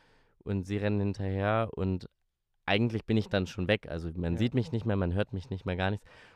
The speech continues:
Speaker 1: Und wir hatten aber jedes Mal immer noch so eine kurze Interaktion, wo ich irgendwas, irgendeinen Quatsch gemacht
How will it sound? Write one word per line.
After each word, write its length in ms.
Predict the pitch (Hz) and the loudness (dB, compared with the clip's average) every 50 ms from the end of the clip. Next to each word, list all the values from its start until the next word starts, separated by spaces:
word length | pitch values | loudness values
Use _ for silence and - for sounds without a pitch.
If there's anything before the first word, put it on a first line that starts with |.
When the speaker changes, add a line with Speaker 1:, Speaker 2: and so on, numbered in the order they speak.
| - _ | -14 _
Speaker 1:
Und 280 | 95 95 92 90 - - | 0 0 0 0 -2 -6
wir 220 | - 87 90 95 92 | -10 -4 0 0 0
hatten 180 | - - 101 | 0 0 0
aber 120 | 85 87 85 | 0 0 0
jedes 320 | 82 87 87 90 - - | 0 -2 -6 -8 -8 -6
Mal 100 | 90 87 | -4 -4
immer 140 | 85 85 85 | -2 -2 -2
noch 120 | 85 85 | -4 -4
so 100 | - - | -4 -4
eine 80 | 87 82 | -6 -6
kurze 300 | - - 92 87 - 87 | -2 -2 -4 -2 -2 -4
Interaktion, 640 | 85 85 82 - 90 - - - 90 90 90 87 80 | -6 -4 -6 -6 -10 -12 -8 -4 -2 0 0 0 -2
wo 60 | 82 82 | -2 -4
ich 160 | 78 - - | -6 -8 -10
irgendwas, 540 | - 76 80 82 80 80 82 78 - - - | -12 -8 -6 -6 -6 -6 -6 -8 -10 -12 -10
irgendeinen 240 | - 90 92 92 87 | -6 -4 -4 -4 -4
Quatsch 260 | - - 87 - - | -4 -4 -4 -4 -2
gemacht 220 | - 85 82 80 | -2 -2 0 0